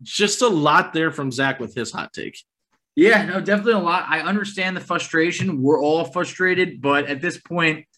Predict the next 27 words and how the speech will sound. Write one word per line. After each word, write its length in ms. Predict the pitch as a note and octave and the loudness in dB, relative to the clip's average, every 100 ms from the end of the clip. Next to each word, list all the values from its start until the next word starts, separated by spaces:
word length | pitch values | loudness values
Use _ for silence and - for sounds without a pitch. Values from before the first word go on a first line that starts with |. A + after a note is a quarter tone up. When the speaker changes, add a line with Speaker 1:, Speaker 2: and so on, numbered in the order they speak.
| _ _ - | _ _ -2
Speaker 2:
I 120 | D#3 | 0
don't 160 | F#3+ E3 | 2 0
see 160 | F#3+ | -2
the 100 | D#3+ | -2
Pacers 480 | C3+ D#3+ D#3 E3 C3+ | 0 0 0 -2 -4
just, 380 | C#3 D3 C3+ D#3 | 0 0 0 0
uh, 300 | C#3 C3 C3 | 2 2 0
you 120 | E3+ | -2
know, 160 | C#3+ - _ _ _ _ - | -4 -8 _ _ _ _ -4
getting 300 | F#3 G#3 G#3+ | 4 6 6
rid 160 | F#3+ G3+ | 6 4
of 120 | F3+ | 4
Carlisle. 640 | - F3+ F3+ E3+ D#3+ E3+ D#3+ | 2 4 4 4 4 2 0
I 120 | C#3+ | -4
mean, 160 | C#3+ C#3+ | -6 -4
they, 220 | D3 C#3+ | -4 -4
they 200 | C3 C#3+ | -4 -4
made 280 | D3+ F3 D#3+ | 0 0 0
him 220 | E3+ D#3+ | -4 -6
one 140 | D#3 | -6
of, 140 | D3+ C3+ | -6 -6
I 80 | |
believe, 320 | B2 C#3+ D3 B2+ | -6 -2 0 0
like, 120 | B2+ | -6
the 80 | C3 | -4
top 320 | C#3+ C#3 - | 0 0 0
five 440 | C#3 C#3+ C#3+ C#3 | 2 2 2 -4